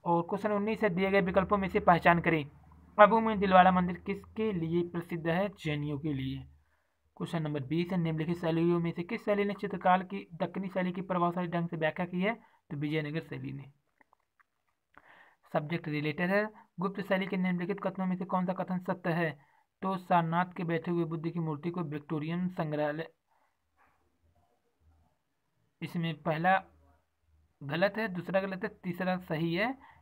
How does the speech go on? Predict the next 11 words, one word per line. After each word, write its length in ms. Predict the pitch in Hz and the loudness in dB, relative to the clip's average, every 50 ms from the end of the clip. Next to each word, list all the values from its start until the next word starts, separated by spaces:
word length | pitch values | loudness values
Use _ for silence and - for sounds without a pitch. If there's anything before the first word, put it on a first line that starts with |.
| _ - - | _ -12 -10
कि 80 | 175 | -8
गुप्त 420 | 151 143 - 233 240 240 - - 196 | -8 -8 -6 -6 -6 -6 -8 -10 -12
चित्रकला 580 | - - 202 - - - 170 - 185 185 190 | -8 -8 -10 -10 -8 -6 -2 2 4 4 4
शैली 320 | 190 - 190 180 180 185 190 | 4 2 0 -2 -2 0 -2
में 160 | 196 196 - - | -2 -2 2 6
आभा 260 | 180 170 165 170 185 | 6 6 8 6 6
मंडल 340 | 180 170 165 165 175 190 190 | 4 4 2 2 2 0 0
सर्वाधिक 640 | 185 - 190 165 160 160 156 156 175 180 180 - | 0 0 0 0 2 0 0 -2 -4 -6 -8 -6
उल्लेखनीय 540 | 180 175 170 165 165 160 156 - 165 170 175 | -4 -4 -2 -2 -2 -4 -4 -4 -4 -4 -4
विशेषता 540 | 165 151 143 - - 147 143 147 - 165 156 | -4 -6 -8 -8 -6 -6 -6 -4 0 0 0
है, 200 | 156 175 202 247 | 2 2 0 -2